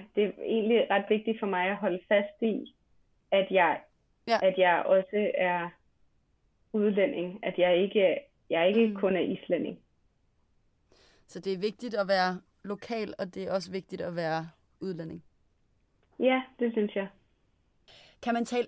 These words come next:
Speaker 2: engelsk i Island, hvis man gerne vil blive mere end et par uger? Altså er der sådan en, eller i Reykjavik, lad os sige det sådan, er der en,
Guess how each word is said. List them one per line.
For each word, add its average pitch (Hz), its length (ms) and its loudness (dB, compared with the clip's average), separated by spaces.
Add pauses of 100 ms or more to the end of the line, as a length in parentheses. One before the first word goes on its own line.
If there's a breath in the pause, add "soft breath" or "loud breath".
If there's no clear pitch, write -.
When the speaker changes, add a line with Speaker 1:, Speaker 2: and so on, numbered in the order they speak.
Speaker 2:
engelsk 262 480 -6
i 208 320 -6
Island, 165 460 -8
hvis 180 160 -12
man 190 140 -4
gerne 185 220 -2
vil 196 80 -6
blive 185 220 -8
mere 180 180 -4
end 180 120 -6
et 170 140 -10
par 175 100 -6
uger? 165 280 -6 (200)
Altså 202 160 -4
er 226 160 4
der 262 140 4
sådan 214 280 -4
en, 175 200 -4
eller 156 140 -2
i 160 100 -4
Reykjavik, 185 520 -2
lad 110 100 -8
os 156 60 -10
sige 175 160 -14
det 165 100 -12
sådan, 156 200 -8
er 202 140 -4
der 226 100 -2
en, 175 360 -4